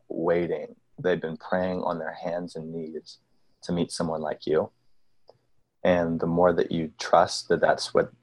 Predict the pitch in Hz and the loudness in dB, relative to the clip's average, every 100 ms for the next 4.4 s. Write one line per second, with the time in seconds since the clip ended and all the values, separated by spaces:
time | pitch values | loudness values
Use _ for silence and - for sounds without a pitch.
0 | _ _ - - 92 - 170 - - - | _ _ -20 0 2 4 2 -2 -2 0
1 | 80 80 - - - 87 80 - - _ | 0 0 0 -6 -4 -2 0 -4 -8 _
2 | _ _ - - _ - 85 90 87 85 | _ _ -20 -20 _ 0 4 6 4 2
3 | - 87 82 85 76 - 80 82 - - | -2 0 2 2 2 2 4 4 0 -4
4 | 82 80 80 | -2 -2 -2